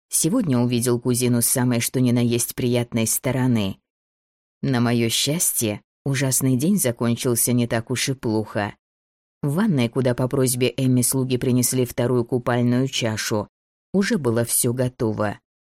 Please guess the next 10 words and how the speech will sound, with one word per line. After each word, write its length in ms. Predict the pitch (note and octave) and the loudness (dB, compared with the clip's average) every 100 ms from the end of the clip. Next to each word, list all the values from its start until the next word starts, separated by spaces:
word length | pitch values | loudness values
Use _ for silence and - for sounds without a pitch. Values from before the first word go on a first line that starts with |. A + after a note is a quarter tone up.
| - | -8
От 140 | C3 B2 | -6 0
воды 340 | B2+ B2+ A#2+ | 0 2 2
исходил 460 | A2+ - A#2+ B2 A#2+ | 2 0 0 2 0
теплый 380 | B2 A#2+ B2+ | -2 0 0
белесый 460 | A#2+ A#2+ A#2+ - A#2 | 0 0 0 0 -2
пар 240 | A2+ D#3+ | -2 -4
с 120 | F3+ C3+ | -2 0
ароматом 560 | A#2 A#2+ B2 B2 A#2+ | 0 0 0 0 -2
чайной 500 | A#2+ B2+ B2 B2 B2 | 0 0 0 2 2
розы. 520 | B2 A2 G2+ G2+ G2 | 2 0 0 -2 -4